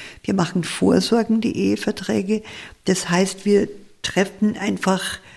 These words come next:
gute Regelungen für die Zukunft und die sind sehr individuell.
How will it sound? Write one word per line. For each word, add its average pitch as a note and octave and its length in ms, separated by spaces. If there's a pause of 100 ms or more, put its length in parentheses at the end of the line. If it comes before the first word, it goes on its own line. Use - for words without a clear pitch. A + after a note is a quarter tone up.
(320)
gute A#3 460
Regelungen F#3 580
für - 160
die E3 140
Zukunft - 640
und D#3 140
die F#3 80
sind F#3 260
sehr F3+ 240
individuell. D#3+ 800